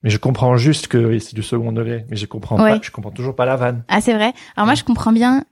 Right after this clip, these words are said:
Speaker 2: euh,
Speaker 1: Je
Speaker 2: le
Speaker 1: comprends
Speaker 2: second,
Speaker 1: parfois, hein.
Speaker 2: euh, troisième, quinze millième degré. Par contre, je comprends pas les implicites.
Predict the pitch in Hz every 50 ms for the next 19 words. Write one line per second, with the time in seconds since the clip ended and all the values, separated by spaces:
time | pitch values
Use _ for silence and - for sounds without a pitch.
0 | - - 214 208 208 202 202 196 196 196 196 196 190 196 190 190 190 190 190 190
1 | 190 190 170 - - 170 226 226 214 226 233 - - 240 226 202 190 - - -
2 | 208 208 208 214 220 226 226 214 190 190 - 208 208 202 202 214 208 208 214 208
3 | 208 202 196 196 196 214 254 - - - - - - - - 214 - 220 214 -
4 | - 214 180 196 190 196 190 190 190 190 185 - 202 185 - 202 202 - -